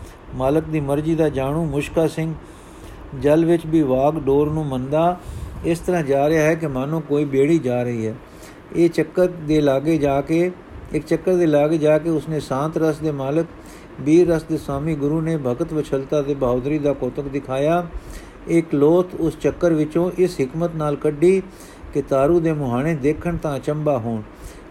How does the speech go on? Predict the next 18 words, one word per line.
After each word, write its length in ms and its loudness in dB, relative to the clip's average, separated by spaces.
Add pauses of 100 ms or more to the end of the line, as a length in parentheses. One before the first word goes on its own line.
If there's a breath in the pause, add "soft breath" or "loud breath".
ਹੁਣ 100 -2
ਪ੍ਰੇਮ 360 0
ਦਾ 120 2
ਸ਼ਿਕਾਰ 500 0
ਘੋੜੇ 240 2
ਤੇ 160 0
ਰੱਖੀ 440 2 (540 loud breath)
ਕਿਨਾਰੇ 400 2
ਨੂੰ 200 -2
ਆ 140 0
ਰਹੇ 180 2
ਹਨ। 240 0 (600 loud breath)
ਇਹ 260 2
ਹਨ 100 -2
ਕਲਗੀਆਂ 460 2
ਵਾਲੇ 260 2
ਗੁਰੂ 300 0
ਜੀ। 280 4